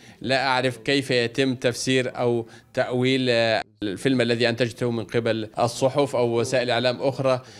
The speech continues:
لقد، آه، حكيت القصة كما رأيتها بصدق، وأنا متأكد بأن ال-، آه، التوجهات السياسية،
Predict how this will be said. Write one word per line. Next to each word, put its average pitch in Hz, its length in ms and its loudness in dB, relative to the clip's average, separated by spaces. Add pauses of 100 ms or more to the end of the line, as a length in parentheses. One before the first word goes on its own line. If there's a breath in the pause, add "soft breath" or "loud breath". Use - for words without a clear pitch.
(300 loud breath)
لقد، 120 420 0
آه، 110 220 2
حكيت 127 380 -2
القصة 143 400 -2
كما 123 280 -2
رأيتها 120 520 -4
بصدق، 127 580 -2
وأنا 110 400 2
متأكد 110 680 -2
بأن 117 340 0 (560 loud breath)
ال-، 113 320 0
آه، 104 720 2
التوجهات 123 560 0
السياسية، 117 720 -2